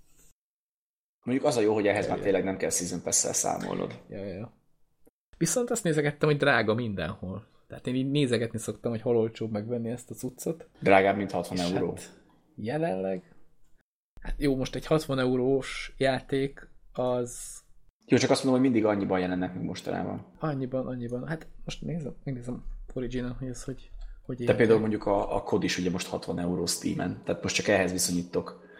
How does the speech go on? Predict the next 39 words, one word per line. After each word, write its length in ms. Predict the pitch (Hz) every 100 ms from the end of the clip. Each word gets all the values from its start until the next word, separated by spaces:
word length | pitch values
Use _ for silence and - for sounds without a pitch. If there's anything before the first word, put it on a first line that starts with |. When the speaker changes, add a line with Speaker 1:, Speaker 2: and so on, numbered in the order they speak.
| -
Speaker 1:
Meg 120 | 104
Speaker 2:
Ö, 40 |
Speaker 1:
amik 240 | 113 107 107
Speaker 2:
de 60 |
hát 80 | -
azért 20 |
a 40 | 104 196
Speaker 1:
játékok 160 | 185 104
Speaker 2:
különböző 480 | 185 147 139 139
Speaker 1:
megjelennek. 160 | 113 123
Speaker 2:
boltokban, 600 | 127 - 127 127 120 127
tudod, 380 | - 113 107 104 - - - - -
mindenhol 420 | 123 117 107 107
vannak 360 | 107 101 98
ilyen 120 | 98 95
akciók. 580 | 107 - 113 107 107 -
Én 120 | 120
ugye 120 | 120
Green 220 | 110 123 127
Man 140 | 123
Gaming-en 440 | 127 123 127 131
szoktam 440 | 120 127 - 127 127
mostanában 540 | 123 123 - 123 113 120
venni 400 | 120 123 120 - _ _ - - -
új 180 | 120 127
játékokat, 720 | 117 117 123 123 120 135 -
na 80 | 110
közben 300 | 117 - 117
Speaker 1:
Jó, 60 |
ott 60 | 113
is 40 |
Speaker 2:
ránéztem. 200 | 113 -
Speaker 1:
szokott 140 | 107 110
lenni 100 | 101
ilyen 160 | 101 95
tíz-tizenöt-húsz 760 | 101 101 104 98 98 - 101
százalékos 760 | - 98 98 95 95 - - -
ilyen 460 | 98 95 - - - -
kódok. 440 | 101 95 95 -